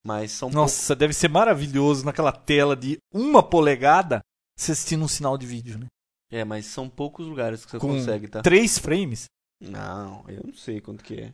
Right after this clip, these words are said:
Speaker 1: Você
Speaker 2: Viu,
Speaker 1: sabe?
Speaker 2: iPod Vídeo tem uma tela aí que é um pouquinho maior, é,
Speaker 1: Foi
Speaker 2: é
Speaker 1: feito
Speaker 2: trinta
Speaker 1: pra isso,
Speaker 2: frames,
Speaker 1: né?
Speaker 2: não dá pra assistir naquele negócio.
Speaker 1: Foi feito pra isso, né?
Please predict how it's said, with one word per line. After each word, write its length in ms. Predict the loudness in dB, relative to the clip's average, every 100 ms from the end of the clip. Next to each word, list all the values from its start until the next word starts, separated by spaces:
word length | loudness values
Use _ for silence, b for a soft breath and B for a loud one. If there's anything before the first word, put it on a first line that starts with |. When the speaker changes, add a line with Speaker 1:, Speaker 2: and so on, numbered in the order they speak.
| _
Speaker 1:
Você 140 | 6
Speaker 2:
Viu, 100 | 8
Speaker 1:
sabe? 120 | 8
Speaker 2:
iPod 360 | 6 4 4 2
Vídeo 380 | -2 -2 -2 -2
tem 140 | 0
uma 100 | -2
tela 380 | -2 0 2 2
aí 560 | -2 -4 -6 -10 -14 -12
que 120 | -6
é 40 | -6
um 80 |
pouquinho 380 | -4 -8 -6 -2
maior, 520 | 2 2 6 6 6
é, 300 | 4 2 0
Speaker 1:
Foi 100 | 0
Speaker 2:
é 20 | 0
Speaker 1:
feito 180 | 2
Speaker 2:
trinta 200 | 2 6
Speaker 1:
pra 80 | 6
isso, 80 | 6
Speaker 2:
frames, 420 | 2 4 2 2
Speaker 1:
né? 140 | 2 2
Speaker 2:
não 160 | 2
dá 180 | 6 6
pra 120 | 6
assistir 320 | 0 -2 -6
naquele 260 | -4 -4 -6
negócio. 400 | -6 -6 -6 -6
Speaker 1:
Foi 100 | -8
feito 260 | -6 -8 -6
pra 180 | -6
isso, 220 | -6 -8
né? 80 | -16